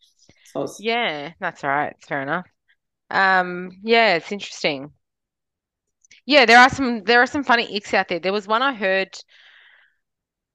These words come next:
Speaker 2: um, what was it? No. So one of our friends,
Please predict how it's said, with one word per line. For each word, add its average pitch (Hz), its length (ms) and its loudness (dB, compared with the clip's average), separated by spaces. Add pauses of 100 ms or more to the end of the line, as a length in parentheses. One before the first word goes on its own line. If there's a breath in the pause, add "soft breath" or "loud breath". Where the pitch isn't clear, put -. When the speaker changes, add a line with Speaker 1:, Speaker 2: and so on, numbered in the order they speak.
(220)
Speaker 2:
um, 202 520 0 (280)
what - 180 -8
was 175 200 -2
it? 156 200 2
No. 170 280 -2 (120)
So - 280 -6
one 202 100 -2
of 202 100 -4
our 180 120 0
friends, 185 680 -6